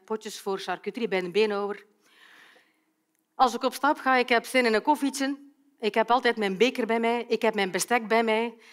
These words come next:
Enfin, ik heb een klein eetkoffertje bij mij, maar ik kan altijd on the road, kan ik eten en drinken zonder schuldgevoel dat ik wegwerpproducten ga consumeren. Ook mijn studenten zie ik toch meer en meer dat ze herbruikbare waterflessen meenemen in de klas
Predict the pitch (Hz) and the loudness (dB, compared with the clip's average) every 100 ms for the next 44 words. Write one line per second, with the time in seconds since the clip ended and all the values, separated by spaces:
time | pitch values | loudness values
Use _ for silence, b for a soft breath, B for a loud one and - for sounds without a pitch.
0 | B 220 247 247 247 - 226 220 220 208 | B -2 2 2 2 0 2 0 0 -4
1 | 202 220 220 220 220 254 - 285 269 277 | 0 2 2 0 -2 -4 -2 -2 -2 -2
2 | 285 277 262 269 285 277 - 220 226 226 | 0 0 2 0 -2 -8 -12 0 2 2
3 | 226 214 214 226 233 214 214 302 302 240 | 0 0 2 2 2 0 2 0 2 2
4 | 240 247 - - - 220 208 208 - 226 | 0 0 -6 -10 -2 0 0 -2 -2 -2
5 | 226 220 180 190 233 226 226 214 202 262 | -2 -6 -4 -2 -2 -2 -6 -8 -6 -4
6 | 294 233 226 220 170 202 208 - 185 180 | -4 -2 -2 -2 -6 -10 -10 -6 -6 -4
7 | 185 - _ _ - 180 175 175 165 - | -6 -10 _ _ -8 -6 -6 -8 -8 -12
8 | _ _ _ _ - 175 165 170 170 165 | _ _ _ _ -14 -10 -10 -10 -12 -12
9 | 156 151 160 147 - 117 - _ _ _ | -10 -10 -12 -20 -20 -20 -20 _ _ _
10 | - B B B B B B B 285 269 | -20 B B B B B B B 0 2
11 | - 214 302 311 302 285 - - 208 247 | 2 2 2 2 2 0 -4 -12 -8 -4
12 | - 240 254 233 226 233 240 214 214 214 | -2 2 4 4 4 4 2 2 -2 -2
13 | - 208 190 208 202 226 202 208 208 185 | 0 2 4 2 2 0 2 2 4 4
14 | 220 247 233 226 226 220 214 226 214 214 | 2 2 0 2 2 0 0 2 2 0
15 | 208 208 202 190 190 190 - | -4 -6 -4 -2 -2 -4 -6